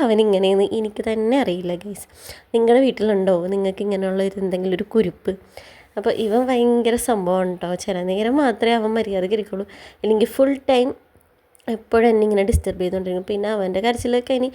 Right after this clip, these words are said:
വെറുതെ ഇരിപ്പും ചെ-, ടി വി കാണലും അവരുടെ കളിയും കാര്യങ്ങളൊക്കെ കഴിഞ്ഞപ്പോഴേക്കും, ദേ, ഒരു മണിയൊക്കെ ആയിട്ടുണ്ട്. ഒരു മണിയായപ്പോൾ അച്ഛൻ, ദേ, ഫുഡ് കഴിക്കാൻ വന്നിട്ടുണ്ടായിരുന്നു പണിയും കഴിഞ്ഞിട്ട്. ഏഹ്, അടുത്താണെങ്കിൽ അച്ഛൻ ഫുഡ് കഴിക്കാൻ വേണ്ടി വരും. അപ്പോൾ, ദേ, ചിക്കൻ്റെ ഒരു പീസും നമ്മൾ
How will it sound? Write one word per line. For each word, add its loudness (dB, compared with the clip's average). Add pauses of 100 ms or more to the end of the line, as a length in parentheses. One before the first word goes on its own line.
(380)
വെറുതെ 6
ഇരിപ്പും 0 (220)
ചെ-, 0
ടി 0
വി -2
കാണലും 2
അവരുടെ 0
കളിയും 2
കാര്യങ്ങളൊക്കെ -4
കഴിഞ്ഞപ്പോഴേക്കും, -2
ദേ, -4 (460)
ഒരു 6
മണിയൊക്കെ 2
ആയിട്ടുണ്ട്. -2 (140)
ഒരു -2
മണിയായപ്പോൾ -2
അച്ഛൻ, -6
ദേ, 2 (100)
ഫുഡ് -2
കഴിക്കാൻ 0
വന്നിട്ടുണ്ടായിരുന്നു -4
പണിയും -2
കഴിഞ്ഞിട്ട്. -4 (640)
ഏഹ്, 2
അടുത്താണെങ്കിൽ 4
അച്ഛൻ 0
ഫുഡ് -2
കഴിക്കാൻ -2
വേണ്ടി -2
വരും. -2 (260)
അപ്പോൾ, -4
ദേ, 0
ചിക്കൻ്റെ -4
ഒരു 0
പീസും 0 (400)
നമ്മൾ 4